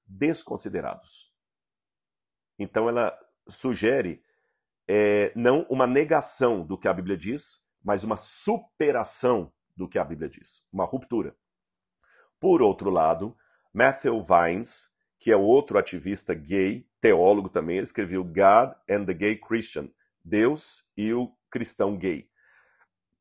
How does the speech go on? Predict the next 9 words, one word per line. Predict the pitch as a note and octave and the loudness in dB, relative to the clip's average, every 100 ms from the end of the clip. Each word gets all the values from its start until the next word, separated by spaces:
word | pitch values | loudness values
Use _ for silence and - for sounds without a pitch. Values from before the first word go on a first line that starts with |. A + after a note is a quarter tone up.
| _ _ _ | _ _ _
Aí | A2+ | 2
ele | A2+ | 2
já | B2+ B2 | 2 0
diz | A#2 G2+ | 0 -6
o | |
contrário | B2 D3+ - G#2 F#2 D#2+ _ _ _ - | -4 -4 2 4 2 -4 _ _ _ -6
da | |
doutora | F2+ F2+ G#2 F#2+ | -4 -2 -2 -2
Bruton. | E2 F#2+ - B1 | -2 -6 -6 -16